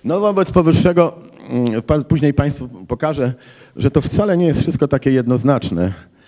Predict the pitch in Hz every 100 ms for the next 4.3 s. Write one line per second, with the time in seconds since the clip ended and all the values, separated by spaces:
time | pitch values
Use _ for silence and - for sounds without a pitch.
0 | - - - - 123 120 120 120 110 -
1 | 160 139 131 120 - - _ _ - -
2 | 208 101 190 - _ _ - - 147 139
3 | 117 143 - 131 120 117 131 120 - 135
4 | 135 113 123